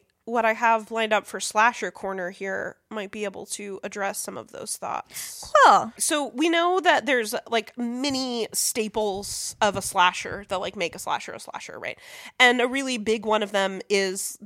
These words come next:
Speaker 1: the psycho killer. And often, not always, but often that psycho killer has a penchant for cross-dressing.
Speaker 2: Yes.
Speaker 1: Um, and this can happen for a variety of reasons,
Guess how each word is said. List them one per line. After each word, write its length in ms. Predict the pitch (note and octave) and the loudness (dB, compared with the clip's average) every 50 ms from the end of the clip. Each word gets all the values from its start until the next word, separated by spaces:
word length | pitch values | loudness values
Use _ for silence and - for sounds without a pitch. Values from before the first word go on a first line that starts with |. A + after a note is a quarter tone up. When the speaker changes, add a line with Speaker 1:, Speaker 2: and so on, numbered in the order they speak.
| - _ _ _ _ | -20 _ _ _ _
Speaker 1:
the 80 | - G#3 | -8 -6
psycho 280 | - - - - - A3 | -4 -4 -4 -4 -4 -6
killer. 280 | - - E4+ G#4 A4 A4 _ _ _ - | -4 -4 -4 -4 -4 -8 _ _ _ 0
And 520 | - B3+ B3+ B3 A#3+ A#3+ A#3+ A#3 - - - _ _ _ _ _ _ | 4 4 4 4 4 0 -2 -4 -6 -6 -8 _ _ _ _ _ _
often, 480 | - E4+ G#4+ A#4 A#4 - - G#3 G3 A#3 | 8 10 10 10 8 4 0 0 0 2
not 200 | C4 B3 - - - | 2 2 2 4 4
always, 520 | G#3 G3 F#3 F3+ F#3 - - G#3 A3 - | 4 4 4 2 0 -2 -2 -4 -4 -2
but 160 | - - - - | -2 0 2 6
often 480 | A#3+ A#3+ B3+ B3 - G#3+ G#3+ G#3+ G#3+ | 6 6 6 6 4 -4 -4 -2 -2
that 160 | G#3+ G#3 G#3+ | -2 -2 -2
psycho 320 | - - A3+ G#3+ G#3 A3+ A3 | -2 0 0 0 0 0 -6
killer 480 | G#3+ - - G3+ F#3+ F#3+ F#3 F#3 F3+ - | -6 -4 -4 -4 -2 0 0 0 0 0
has 520 | - - F#3 F#3+ G3 G3 G3 - - - - | 0 4 4 4 4 2 -2 -6 -8 -6 -6
a 60 | G#3 | -6
penchant 580 | - - G3+ G3 - - G3 F#3+ F3+ - _ | -6 -4 -6 -6 -4 -4 -4 -6 -6 -8 _
for 300 | _ - - G3 G3 F#3 | _ -6 -4 -2 -2 -2
cross-dressing. 800 | - - - - F#3 E3+ D3+ - - - - - - - - - - _ _ _ _ _ _ - - - - - - - - - | -4 -6 -2 0 2 2 2 0 -6 -10 -10 -8 -8 -10 -10 -12 -16 _ _ _ _ _ _ -18 -18 -18 -18 -20 -20 -16 -6 0
Speaker 2:
Yes. 240 | D4 C#4+ B3 - | 2 4 4 8
Speaker 1:
Um, 400 | A#3 B3 A#3+ A3+ G#3+ A3 G#3+ G#3 - - | 8 8 8 6 4 0 -6 -8 0 4
and 400 | A#3 A#3+ A#3+ A#3 A#3 A#3 A#3 G#3 - - | 6 6 6 6 4 0 -4 -6 -6 -4
this 160 | D#4+ F#4 - | -2 -2 0
can 140 | - G#4 E4 | 0 -2 0
happen 480 | - D4+ D4 D4+ - D4 C#4+ C#4 C#4+ | 2 2 2 2 2 0 -2 -2 -2
for 460 | C4+ - B3 A#3+ A3+ A3 A3 G#3+ - - | -6 -4 0 2 2 4 4 2 0 0
a 100 | - A#3 | -4 -4
variety 520 | G3+ A3 G3+ G#3 F#3 G3+ G#3+ A3+ G#3+ A3 | -2 -2 0 2 2 2 2 0 -4 -6
of 100 | G3+ G3 | -6 -6
reasons, 540 | G3+ F#3+ G#3 A3 - D#4+ F4+ F4+ F#4+ F4 - | -6 -8 -8 -6 -4 -2 -2 -2 -2 -2 -4